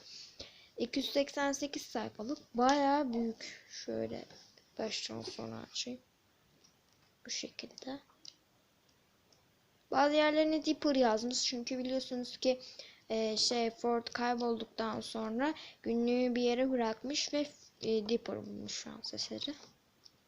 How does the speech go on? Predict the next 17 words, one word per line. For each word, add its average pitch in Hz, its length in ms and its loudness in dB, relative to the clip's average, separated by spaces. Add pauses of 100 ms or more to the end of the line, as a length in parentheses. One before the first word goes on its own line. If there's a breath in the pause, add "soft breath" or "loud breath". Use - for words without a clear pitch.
(800)
Böyle 214 300 -2
bir 240 60 0
sürü. 214 920 -6 (1900)
Arkadaşlar 277 500 2
acayip 262 480 4
derecede 247 480 2
ayrıntılı 240 720 -2
bir 247 100 -6
kitap - 300 -4 (140)
bence 220 500 -6
bu. 247 320 -2 (1300)
Size, 277 580 2 (140)
e, 247 760 0 (1040 loud breath)
ben 254 320 0
nerede 247 340 0
olduğumu 240 440 0
göstereyim. 233 640 0